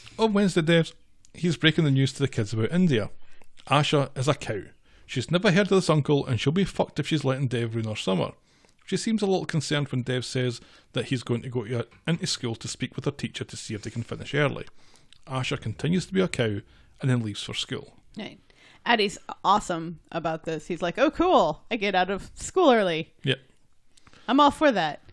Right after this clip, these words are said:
Speaker 1: Then later, Dev's at the counter trying to get his flight sorted out. Evelyn comes in wondering, uh, how much these easy peelers are.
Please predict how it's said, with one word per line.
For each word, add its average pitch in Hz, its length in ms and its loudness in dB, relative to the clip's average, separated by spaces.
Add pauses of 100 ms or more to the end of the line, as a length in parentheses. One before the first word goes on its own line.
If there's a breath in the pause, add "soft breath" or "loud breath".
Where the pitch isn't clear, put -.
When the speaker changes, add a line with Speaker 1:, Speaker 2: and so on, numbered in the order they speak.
(580)
Speaker 1:
Then 226 260 6
later, 196 280 4
Dev's 165 340 0
at - 60 -2
the 156 60 -6
counter 135 280 0
trying 123 220 -4
to 127 60 -10
get 117 120 -8
his 120 100 -10
flight - 300 -2
sorted 110 340 -2
out. 104 120 -8 (600)
Evelyn 127 240 -2
comes 123 280 0
in 127 260 2
wondering, 127 560 0
uh, 117 220 -2
how 165 180 0
much 165 300 0
these 165 340 -4
easy 175 240 -2
peelers 160 400 2
are. 110 280 -4